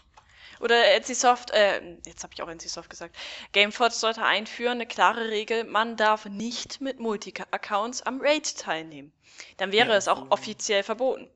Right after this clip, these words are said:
Speaker 2: Ich mein eher wegen Kohli-Verteiler, et cetera.
Speaker 1: Ach so. Ja, es gibt keine, kann man eigentlich, ich hab noch nie getestet, nee, man kann keinen Mount benutzen. Ähm,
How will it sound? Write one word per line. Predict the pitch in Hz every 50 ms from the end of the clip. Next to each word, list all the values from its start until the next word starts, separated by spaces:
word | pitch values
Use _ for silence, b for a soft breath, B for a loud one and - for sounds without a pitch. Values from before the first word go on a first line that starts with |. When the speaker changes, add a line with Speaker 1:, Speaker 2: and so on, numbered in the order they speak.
| _ _ _ _ _ _ -
Speaker 2:
Ich | 123 -
mein | - 127 120 123 123 120
eher | - 101 120 117 113 110
wegen | 127 117 113 113 104
Kohli-Verteiler, | - - 127 113 120 123 - 127 - - 123 120 120 117
et | 113
cetera. | - 135 131 131 123 120 120 _ _ _
Speaker 1:
Ach | - -
so. | - 180 170 _ B B B B B B B B B B B -
Ja, | 240 247 262 - - 85 98 -
es | - 214 - -
gibt | - 240 240 -
keine, | - 240 240 226 214 220 _ _ _ _
kann | - - 208
man | - -
eigentlich, | - 196 208 - _ _ _ _ _ _ _
ich | - -
hab | - -
noch | 196
nie | 196 208
getestet, | 208 220 - 208 196 - -
nee, | - 185 180
man | 175 175
kann | - 185 170
keinen | 170 170 165
Mount | 170 170 175
benutzen. | - 180 185 190 - - 220 B B B B B B B B B _ -
Ähm, | 214 214 214 214 214 214 214 208